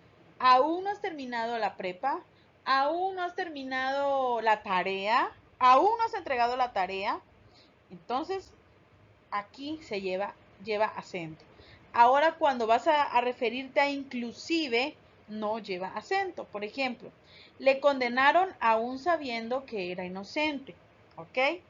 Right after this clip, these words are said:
Por ejemplo, un ejemplo, no te lo tomes personal.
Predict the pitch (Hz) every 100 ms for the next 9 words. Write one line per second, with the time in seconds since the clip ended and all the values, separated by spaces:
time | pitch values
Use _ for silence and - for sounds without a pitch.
0 | - - - _ 220 226 240 359 339 330
1 | 190 - 208 254 294 285 285 311 240 240
2 | 240 214 196 196 190 196 220 247 247 185